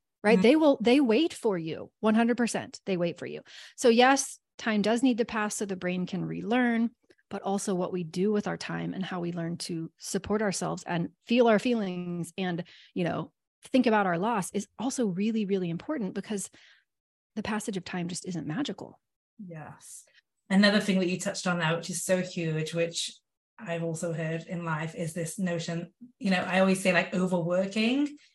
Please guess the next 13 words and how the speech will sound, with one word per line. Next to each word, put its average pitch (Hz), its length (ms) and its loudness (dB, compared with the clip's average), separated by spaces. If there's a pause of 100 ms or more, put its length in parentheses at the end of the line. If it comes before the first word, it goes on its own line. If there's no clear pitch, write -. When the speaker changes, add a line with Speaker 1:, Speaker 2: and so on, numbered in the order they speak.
(160)
Speaker 2:
is 165 140 -2
the 185 100 -4
trauma 185 360 4
response 185 640 2
that's - 180 -8
not 185 200 2
only, 180 260 2
like, 165 240 0
accepted, 202 560 -2
it's - 160 -2
almost, 175 320 -2
like, 175 140 -6
celebrated 170 840 -4